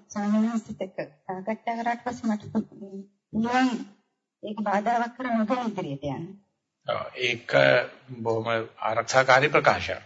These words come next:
Speaker 2: මේක දැනගන්න ඕනේ මේ භාවනා ප්‍රතිඵලයක්ද නැත්නම් භාවනාවට බාධාවත්ද කියන එක මම මේ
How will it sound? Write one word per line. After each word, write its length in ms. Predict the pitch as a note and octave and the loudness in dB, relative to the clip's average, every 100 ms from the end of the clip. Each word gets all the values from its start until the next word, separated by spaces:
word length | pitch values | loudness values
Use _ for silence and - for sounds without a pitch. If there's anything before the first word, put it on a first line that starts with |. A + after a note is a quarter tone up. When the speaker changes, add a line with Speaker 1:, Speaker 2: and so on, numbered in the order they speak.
| _ _ _ _ _ _ _ _ _ _ _ | _ _ _ _ _ _ _ _ _ _ _
Speaker 2:
මේක 120 | A#2+ | -6
දැනගන්න 480 | A2+ A2 A#2 B2 B2+ | -2 0 4 4 4
ඕනේ 200 | C3 D#3 | 2 2
මේ 120 | D#3+ | 2
භාවනා 380 | C3 A#2 C3 C3+ | 2 2 4 4
ප්‍රතිඵලයක්ද 600 | C3+ C3+ C3+ G#2+ F#2+ G2+ | 4 -2 0 0 -2 -2
නැත්නම් 360 | C3+ C3 C#3+ C#3 | -4 -4 -4 0
භාවනාවට 420 | B2 B2+ C#3 E3 | 2 2 0 6
බාධාවත්ද 560 | C3+ C#3 C3 A#2+ C3 C3 | 8 10 10 8 4 -2
කියන 200 | C3 B2 | -6 0
එක 100 | D3 | 0
මම 220 | C3 B2 | 2 -2
මේ 200 | B2+ | -2